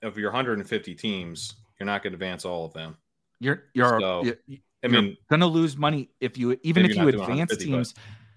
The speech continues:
Speaker 2: even if you advance teams at a high, a hi-, much higher than average rate, you're going to lose money unless you make a deep run with the team.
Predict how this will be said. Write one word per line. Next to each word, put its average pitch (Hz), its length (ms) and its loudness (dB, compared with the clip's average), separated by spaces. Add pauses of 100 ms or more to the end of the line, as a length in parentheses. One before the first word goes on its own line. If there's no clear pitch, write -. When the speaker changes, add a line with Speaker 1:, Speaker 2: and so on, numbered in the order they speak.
(160)
Speaker 2:
even 147 180 4
if 196 120 2
you 208 80 6
advance 143 400 0
teams 143 200 -2
at 113 120 0
a 95 80 0
high, 127 420 2 (160)
a 95 60 -6
hi-, - 180 -8
much 113 300 -2
higher 117 280 2
than 110 200 -2
average 101 420 -4
rate, 87 300 -6 (600)
you're 104 160 -2
going 127 280 4
to 139 100 0
lose 127 280 4
money 107 260 4
unless 92 460 -4
you 101 100 -4
make 95 220 -2
a 90 40 -2
deep 98 320 -4
run 90 300 0
with 82 120 -8
the 85 80 -8
team. 76 280 -14